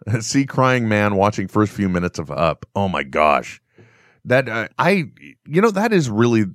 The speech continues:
I think the perfect first date film for anyone should be the Disney movie Up.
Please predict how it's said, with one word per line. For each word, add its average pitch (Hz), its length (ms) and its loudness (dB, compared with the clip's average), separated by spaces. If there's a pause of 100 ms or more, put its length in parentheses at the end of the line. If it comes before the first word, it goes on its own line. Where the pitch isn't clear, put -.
I 156 160 2
think 190 260 -6
the 110 80 -2
perfect 151 460 -2
first 110 420 -4
date 95 300 -4
film 107 560 -2 (580)
for 120 220 0
anyone 117 440 0 (240)
should 135 340 0
be 120 120 4
the 104 140 2
Disney 101 360 0
movie 95 420 0
Up. - 380 -6